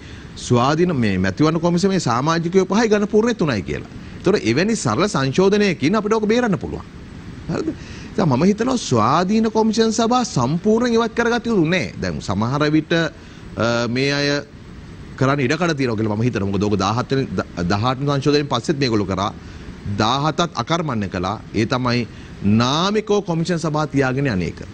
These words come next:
නමුත් රට ඕන කරන්නේ ඒක නෙමෙයි. ඇත්තටම කොමිෂන් සභාවල ඒවයේ කාර්යක්ෂමතාවය හොඳින් වෙන්න නම් අඩු ගානේ අපි මේක ටර්ම් එකක්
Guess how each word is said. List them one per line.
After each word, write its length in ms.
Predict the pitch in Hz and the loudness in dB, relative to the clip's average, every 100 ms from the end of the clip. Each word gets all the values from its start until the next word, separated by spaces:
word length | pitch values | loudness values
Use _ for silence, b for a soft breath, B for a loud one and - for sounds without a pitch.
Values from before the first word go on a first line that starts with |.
| - | -4
නමුත් 260 | 131 143 - | 0 2 0
රට 160 | 127 | 2
ඕන 200 | 170 151 | 2 2
කරන්නේ 260 | 135 131 113 | 2 2 2
ඒක 80 | 113 | 2
නෙමෙයි. 260 | 107 107 | 2 2
ඇත්තටම 340 | 110 - 196 196 - B B B | 0 0 0 0 -2 B B B
කොමිෂන් 460 | - 131 151 190 185 | 2 4 4 2 2
සභාවල 640 | 185 170 185 185 185 185 196 165 95 - - - - - - - - - - - | 2 2 2 2 4 4 4 2 -2 -6 -16 -18 -16 -16 -18 -18 -16 -16 -10 2
ඒවයේ 360 | 120 123 135 131 | 4 4 2 0
කාර්යක්ෂමතාවය 1300 | - 123 135 180 208 208 - 208 196 180 156 127 110 | 0 2 2 2 2 0 2 0 2 0 0 0 0
හොඳින් 360 | 110 120 123 117 | 0 0 2 2
වෙන්න 220 | 110 104 | 0 0
නම් 260 | 98 98 101 - - - - - | 0 -2 -4 -8 -16 -18 -16 -4
අඩු 160 | 120 127 | 2 2
ගානේ 300 | 123 127 127 | 2 2 0
අපි 320 | 110 - 131 | -2 0 2
මේක 220 | 117 117 127 | 2 2 0
ටර්ම් 360 | 123 120 127 | 0 0 0
එකක් 120 | 110 | -2